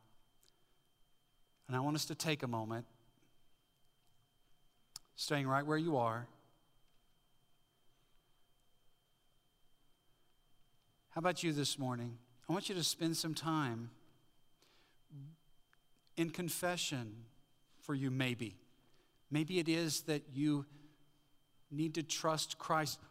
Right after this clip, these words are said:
what's holding you back from having that close relationship as a child of God? Whatever that is, confess that and move on.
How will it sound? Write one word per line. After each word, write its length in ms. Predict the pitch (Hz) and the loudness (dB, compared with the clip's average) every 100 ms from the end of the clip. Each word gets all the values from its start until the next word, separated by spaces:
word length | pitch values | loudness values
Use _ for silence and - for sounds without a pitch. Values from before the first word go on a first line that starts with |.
| - | -4
what's 260 | 185 226 - | 0 2 0
holding 540 | - 190 185 180 156 | 2 2 2 2 2
you 140 | 143 | 0
back 680 | 139 - 139 147 123 - - - - - _ _ _ _ | -2 2 4 4 0 -8 -14 -16 -20 -20 _ _ _ _
from 200 | - 143 | -4 -2
having 400 | 131 151 151 147 | 0 0 2 2
that 240 | 135 127 - | 2 0 -6
close 520 | - 156 160 160 - | -8 0 0 0 -2
relationship 760 | 147 143 139 139 127 - 123 120 - - - _ _ _ - _ - | 0 0 0 -2 -4 -4 -4 -8 -16 -20 -20 _ _ _ -20 _ -6
as 120 | 147 | -4
a 60 | 143 | -4
child 440 | - - 151 156 | -4 -4 -2 -2
of 120 | 147 123 | -2 -2
God? 200 | 131 127 | -2 0
Whatever 600 | 127 151 - 156 175 214 | 0 -2 2 2 4 2
that 360 | 220 185 185 180 - | 4 6 6 4 -2
is, 640 | 196 170 120 110 123 - - - - | 2 4 4 0 -2 -6 -8 -18 -20
confess 640 | - 151 - - 165 170 147 | -6 -6 -4 0 2 2 -2
that 520 | 127 110 104 - - - - _ _ _ _ _ _ _ - | 0 0 -2 -8 -14 -16 -20 _ _ _ _ _ _ _ -8
and 160 | 131 123 | -4 0
move 200 | 123 117 | 0 2
on. 300 | 123 101 | 0 -2